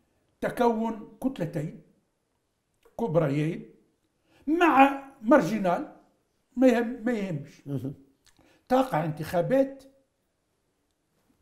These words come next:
Speaker 1: داخلية بين الإسلاميين باش يختاروا الفرس الرابح، وانتخابات داخلية بين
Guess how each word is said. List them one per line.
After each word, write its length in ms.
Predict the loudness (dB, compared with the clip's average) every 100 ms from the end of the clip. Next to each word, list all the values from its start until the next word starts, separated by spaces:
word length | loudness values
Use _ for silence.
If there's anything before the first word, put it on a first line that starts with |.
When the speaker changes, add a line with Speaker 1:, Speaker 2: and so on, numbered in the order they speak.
| _ -10
Speaker 1:
داخلية 720 | 0 0 0 -2 -2 -4 -8 -20 _ _ _ _ _ _ _ _ -10
بين 480 | 0 0 0 -4 -12 _
الإسلاميين 840 | -16 -14 -12 -8 -4 0 0 0 -10 -20 _ -12
باش 180 | -10
يختاروا 520 | -10 -6 2 2 2 -2 -8 -20 _
الفرس 460 | -8 0 0 0 -4
الرابح، 460 | -2 -2 -2 -8 -20 _ _ _ _ _ _ _ _ _
وانتخابات 680 | -6 -4 -4 0 2 2 0
داخلية 800 | 0 -2 -2 -6 -4 -4 -6 -10 -20 _
بين 500 | -14 -6 -4 -4 -6